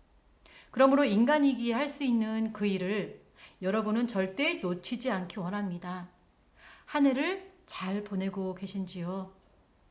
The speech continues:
어, 뭔가 잘해보려고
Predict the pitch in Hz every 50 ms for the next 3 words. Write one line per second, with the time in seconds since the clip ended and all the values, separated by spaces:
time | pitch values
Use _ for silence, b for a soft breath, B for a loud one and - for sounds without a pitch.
0 | _ _ _ _ _ B B B B B B B B B B 202 180 185 180 180
1 | 202 226 269 285 262 240 220 214 220 233 220 190 165 180 - - _ _ _ _
2 | - - - 208 202 240 262 240 226 208 208 190 185 185 180 170 170 175 175 -